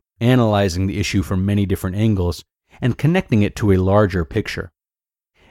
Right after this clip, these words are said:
Depth of processing can make life rich and meaningful for H S Ps,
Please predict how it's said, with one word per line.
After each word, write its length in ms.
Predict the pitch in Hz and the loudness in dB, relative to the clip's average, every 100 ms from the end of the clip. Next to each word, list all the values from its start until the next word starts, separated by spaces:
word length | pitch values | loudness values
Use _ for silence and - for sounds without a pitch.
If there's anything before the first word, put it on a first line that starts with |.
| - | -2
Depth 280 | 110 139 - | 0 0 -2
of 140 | 101 | -8
processing 600 | - 117 117 101 87 98 92 | 0 2 2 0 0 -2 -2
can 220 | 101 104 | 0 2
make 240 | 110 - | 2 0
life 300 | 104 110 110 95 | 0 0 0 -2
rich 380 | 98 107 - 92 | 0 0 -2 -2
and 160 | 90 | 0
meaningful 480 | 123 156 87 - 87 | 0 0 -2 -4 -6
for 160 | - 85 | -6 -6
H 240 | 85 - | -6 -4
S 160 | 87 - | -6 -4
Ps, 340 | 92 90 | -4 -4